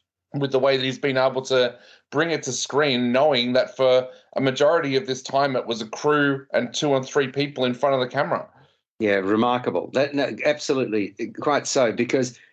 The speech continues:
Speaker 2: it looks cr-, really lavish, doesn't it?
Speaker 1: It does. It, that's, like I said, it looks, uh, it looks like a, a big hundred eighty, hundred ninety million dollar film like we see get made these days, but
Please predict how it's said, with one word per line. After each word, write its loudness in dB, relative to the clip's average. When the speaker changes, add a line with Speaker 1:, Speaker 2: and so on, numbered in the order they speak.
Speaker 2:
it 2
looks 0
cr-, -6
really 2
lavish, 0
doesn't -2
it? -6
Speaker 1:
It 0
does. 2
It, -6
that's, 0
like 0
I -8
said, 2
it -4
looks, -6
uh, 0
it -2
looks -2
like 2
a, 4
a 0
big -4
hundred 0
eighty, 0
hundred -2
ninety 2
million 0
dollar 2
film 2
like 0
we -6
see -2
get 0
made 0
these 0
days, 2
but 2